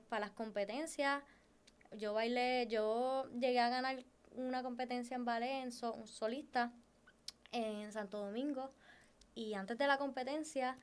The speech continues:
literalmente yo estaba entre medio de la, de la cortina y mi directora me miró y me dijo,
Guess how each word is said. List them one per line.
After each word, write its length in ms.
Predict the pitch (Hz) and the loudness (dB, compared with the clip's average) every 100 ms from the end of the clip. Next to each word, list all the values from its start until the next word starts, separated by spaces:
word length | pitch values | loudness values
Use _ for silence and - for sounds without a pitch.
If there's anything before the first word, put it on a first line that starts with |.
| - - - - - - _ - | -18 -20 -20 -20 -20 -20 _ -2
literalmente 480 | 240 233 226 269 | 2 4 4 6
yo 60 | 294 | 6
estaba 360 | 294 311 311 294 | 6 6 6 6
entre 320 | - 240 233 214 | 4 0 2 2
medio 240 | 214 240 | 4 4
de 140 | 269 | 6
la, 420 | 277 269 262 247 - | 8 8 8 4 2
de 160 | 240 | 0
la 520 | 247 240 220 208 220 220 - | 2 4 2 0 -4 -8 -12
cortina 640 | - 247 240 311 294 233 240 - | 0 0 2 2 2 0 -4 -8
y 460 | 247 240 233 226 226 | -2 0 2 0 0
mi 100 | 226 | 0
directora 500 | 226 220 - 226 240 | 2 0 0 2 4
me 120 | 254 | 2
miró 200 | 262 254 | 0 2
y 60 | 254 | 2
me 160 | 240 240 | 4 4
dijo, 960 | 240 233 233 220 214 208 208 202 196 | 2 0 0 2 0 0 0 0 -2